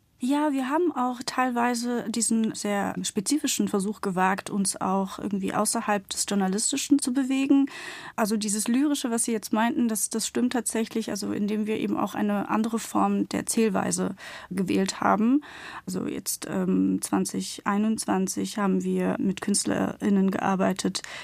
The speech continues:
die Performance und Lyrik vereint haben. Und dann eben auch zum Gedenken an Hanau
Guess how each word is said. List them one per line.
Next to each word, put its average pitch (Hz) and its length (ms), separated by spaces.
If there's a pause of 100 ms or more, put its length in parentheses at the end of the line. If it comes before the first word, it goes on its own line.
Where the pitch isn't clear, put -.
(160)
die 190 240
Performance 190 760
und 196 200
Lyrik 196 520
vereint - 520
haben. 190 480 (320)
Und 190 320
dann 196 180
eben 190 240
auch 190 420 (120)
zum 202 180
Gedenken 185 460
an 196 240
Hanau 196 460